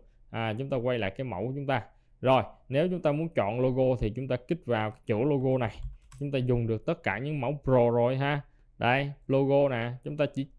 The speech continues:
chọn những mẫu Pro thôi. À, các bạn kéo xuống. À, bây giờ các bạn sử dụng cái mẫu nào ở trên này cũng được hết. À, nâng cấp lên bản Pro thì tất cả những cái phần này nó đã cho chúng ta dùng thoải mái rồi, nó không còn, à, ngăn cản chúng ta gì nữa ha. Thì mẫu nào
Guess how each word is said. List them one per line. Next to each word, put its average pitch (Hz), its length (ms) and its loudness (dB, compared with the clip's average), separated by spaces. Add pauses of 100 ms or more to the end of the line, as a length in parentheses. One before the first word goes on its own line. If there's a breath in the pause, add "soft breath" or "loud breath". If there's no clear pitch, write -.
(120)
chọn 104 240 0
những 135 180 -4
mẫu 135 220 -4
Pro 123 280 4
thôi. 139 220 0 (460)
À, 113 260 -2
các 139 60 -2
bạn 110 180 -4
kéo 139 220 0
xuống. 156 540 -4
À, 110 340 -6 (300)
bây 151 180 2
giờ 131 140 4
các 175 160 -4
bạn 123 160 0
sử 147 140 0
dụng 127 220 -2
cái 156 120 -4
mẫu 131 200 -4
nào 151 140 0
ở 135 60 0
trên 143 180 -4
này 127 100 -2
cũng 143 120 -6
được 123 160 -2
hết. 190 180 -2 (340 soft breath)
À, 123 360 2 (220)
nâng 135 200 -6
cấp 165 200 -4
lên 135 160 -2
bản 123 260 -2
Pro 117 280 4
thì 110 120 0
tất - 260 -6
cả 98 240 -6
những 127 240 -6
cái 151 160 -6
phần 110 180 -4
này 107 220 -6
nó 131 120 -6
đã 117 160 -2
cho 131 220 -4
chúng 143 100 -8
ta 131 120 0
dùng 113 300 -2
thoải 98 180 -4
mái 135 260 -6
rồi, 131 140 -2
nó 120 80 -8
không 131 220 -10
còn, 101 400 -8
à, 98 180 -6
ngăn 110 380 -8
cản 104 240 -8
chúng 143 100 -8
ta 123 120 0
gì 127 180 -2
nữa 113 120 -2
ha. 127 200 0
Thì 117 140 -2
mẫu 104 300 -2
nào 131 120 -2